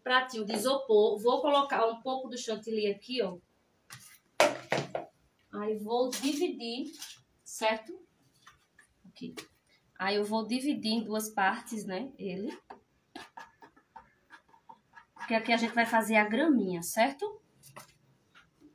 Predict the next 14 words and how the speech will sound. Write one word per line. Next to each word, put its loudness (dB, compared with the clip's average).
Então -6
aqui, -2
ó, -4
eu 4
vou 0
pegar 6
o 2
meu 6
corante 4
verde, 4
tá? 8
O -2
soft 6
gel 0